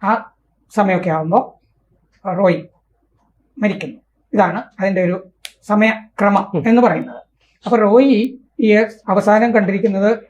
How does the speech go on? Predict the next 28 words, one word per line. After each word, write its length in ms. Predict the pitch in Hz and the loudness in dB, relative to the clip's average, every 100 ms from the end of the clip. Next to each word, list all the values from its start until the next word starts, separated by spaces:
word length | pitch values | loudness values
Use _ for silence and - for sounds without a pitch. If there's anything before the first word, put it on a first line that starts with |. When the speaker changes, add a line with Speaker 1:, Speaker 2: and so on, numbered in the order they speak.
| _ - | _ -10
Speaker 1:
കോൺഫിഡന്റ് 500 | 185 196 208 214 226 | -4 -2 -2 -2 -2
ഗ്രൂപ്പിന്റെ 380 | 202 196 190 196 | -2 -4 -2 0
എം 260 | 226 185 185 | 0 -2 -4
ഡി 120 | 202 | -4
ടി 120 | 180 | -4
എ 60 | 208 | -4
ജോസഫ് 600 | 160 170 185 226 - - | -2 -4 -4 -6 -6 -6
ആണ്. 180 | 156 151 _ _ _ _ _ 202 | -6 -8 _ _ _ _ _ -6
അദ്ദേഹം 320 | 185 233 254 | 2 4 4
പറയുന്നത് 360 | 226 214 202 | 4 2 2
വെച്ചിട്ട് 300 | 208 208 180 | -2 -2 -2
അവസാനം, 680 | 220 202 185 233 208 147 - _ _ _ _ - | 0 0 0 2 2 -2 -12 _ _ _ _ -12
ആ, 220 | 165 165 180 | -8 -6 -6
ഇവര് 200 | 190 220 | -2 0
തമ്മിൽ 220 | 214 220 | 0 -2
സംസാരിച്ചിട്ട് 760 | 226 202 214 196 202 - 151 - - _ _ - | -2 -4 -2 -2 -4 -10 -12 -12 -16 _ _ -8
എനിക്ക് 500 | 185 190 208 180 - - - | -6 -2 0 0 -2 -10 -10
ഈ 140 | 175 165 | -10 -4
ക്യാബിനിലേക്ക് 540 | 175 180 202 214 214 | -2 0 0 0 -2
പോയിട്ട് 400 | 202 196 202 190 | -4 -2 -2 -2
റോയി 220 | 175 190 | 0 0
പറഞ്ഞു, 280 | 202 185 190 | 0 -2 -4
"എനിക്ക് 200 | 185 180 | -4 -2
അമ്മയോടൊന്ന് 680 | 180 185 233 233 170 139 131 _ _ _ _ _ | -4 -2 -4 -4 -6 -8 -14 _ _ _ _ _
സംസാരിക്കണം" 580 | 165 147 147 143 143 - _ _ _ _ _ 190 | -10 -8 -8 -10 -16 -20 _ _ _ _ _ -8
എന്ന് 160 | 185 | -4
പറഞ്ഞു 240 | 185 - - _ _ _ _ | -4 -4 -10 _ _ _ _
എന്നാണ്. 300 | 208 190 - | -2 -2 -4